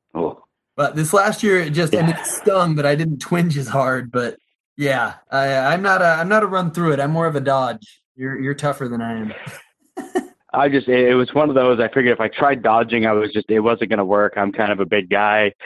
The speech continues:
Speaker 1: Even when I was skinny, I have really broad shoulders, and I'm like, "Forget it, I'm just going for it."
Speaker 2: Yeah.
Speaker 1: So,
Speaker 2: Yeah.
Speaker 1: and it was, you know,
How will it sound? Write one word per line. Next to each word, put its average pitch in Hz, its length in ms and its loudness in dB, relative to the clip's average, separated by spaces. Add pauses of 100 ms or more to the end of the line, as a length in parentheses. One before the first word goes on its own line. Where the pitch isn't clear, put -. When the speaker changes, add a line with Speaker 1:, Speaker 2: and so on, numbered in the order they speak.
(220)
Speaker 1:
Even 123 300 2
when 117 100 2
I 113 100 2
was 107 200 2
skinny, 117 340 2
I 107 120 0
have 104 160 -2
really 104 240 0
broad 104 360 0
shoulders, 107 480 0
and 101 100 -4
I'm 101 80 0
like, 95 180 -2
"Forget 90 240 0
it, 87 80 -2
I'm 90 160 -2
just 82 140 -10
going 87 260 -4
for 85 180 -2
it." 80 80 -10 (400)
Speaker 2:
Yeah. 135 260 -2
Speaker 1:
So, 92 360 2 (180)
Speaker 2:
Yeah. 123 80 -8
Speaker 1:
and 127 100 2
it 143 60 6
was, 127 180 2 (680)
you 147 80 -2
know, 101 200 0